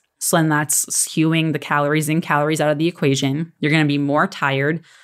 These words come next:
So it's gonna be harder to wanna work out or push yourself in workouts. Um,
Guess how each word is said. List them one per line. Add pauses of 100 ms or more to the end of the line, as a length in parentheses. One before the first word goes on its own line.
(100)
So
it's
gonna
be
harder
to
wanna
work
out
or
push
yourself
in
workouts. (440)
Um,